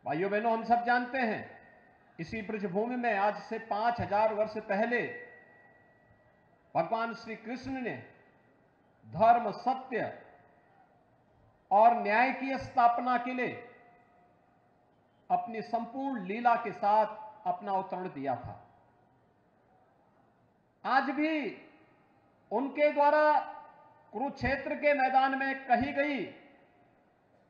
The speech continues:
जो उपदेश थे, वे भी आज पांच हजार वर्षों के बाद भी उतने ही प्रासंगिक बने हुए हैं,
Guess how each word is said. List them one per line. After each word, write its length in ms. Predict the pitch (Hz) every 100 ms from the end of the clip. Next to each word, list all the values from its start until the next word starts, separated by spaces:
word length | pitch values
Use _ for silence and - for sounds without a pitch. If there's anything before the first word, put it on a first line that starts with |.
| _ _ -
जो 140 | 196
उपदेश 520 | 233 - 240 277 247 -
थे, 180 | 294 277 - - - - - - - - _ _
वे 200 | 147 196 202
भी 520 | 226 269 247 143 - - _ _
आज 180 | 165 202 - -
पांच 260 | 208 208
हजार 300 | 185 196 202 156
वर्षों 440 | 180 208 - 220
के 140 | 202 160
बाद 300 | 175 196 180
भी 160 | 226
उतने 280 | 190 - 202
ही 60 | 208
प्रासंगिक 640 | - 170 180 202 196 226 165
बने 200 | 175 175
हुए 200 | 165 151
हैं, 240 | 127